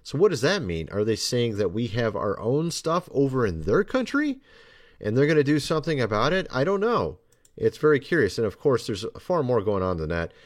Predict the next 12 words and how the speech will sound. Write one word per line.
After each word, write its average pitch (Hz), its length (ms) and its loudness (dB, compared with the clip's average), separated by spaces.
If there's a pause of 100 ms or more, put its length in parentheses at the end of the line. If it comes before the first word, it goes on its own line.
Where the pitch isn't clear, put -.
(220)
It's 185 140 0
just - 180 -2
amazing. 143 440 2
It, 143 140 2
it, 147 140 -4
it - 360 -8
feels 233 260 -2
kinda 170 220 -4
like 147 180 0
it's 135 140 -4
a 98 60 -2
story 175 840 0